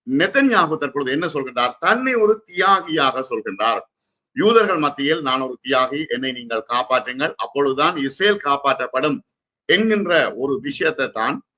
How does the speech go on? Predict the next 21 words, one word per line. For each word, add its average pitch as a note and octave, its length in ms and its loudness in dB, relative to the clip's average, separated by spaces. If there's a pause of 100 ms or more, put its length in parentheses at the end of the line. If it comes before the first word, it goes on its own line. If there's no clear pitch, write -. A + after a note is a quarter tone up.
(420)
பகட்டாக D#3 880 2 (120)
இவ்வளவு D#3+ 480 2
காலமும் C3 600 0
அவர் B2+ 240 -2
ஏமாற்றிக் E3 480 2
கொண்டிருந்தார். G#2 680 -6 (400)
ஆனால் A3+ 380 2
தற்பொழுது D#3 680 2 (720)
அவர்கள் D#3 580 2 (200)
மிக F#3 260 4
முக்கியமாக C3+ 800 0
விழித்து E3 320 -2
எழுந்து D3+ 320 0
விட்டார்கள். A2 640 -2 (400)
அஹ், G#2+ 140 2
அரசியல் D#3+ 440 2
கட்சிகளும் A#2 600 -2 (280)
கூட்டணி F3 360 0
கட்சிகளும் A#2 680 -2
மற்றும் C#3+ 480 -4
மக்களும். B2+ 440 -2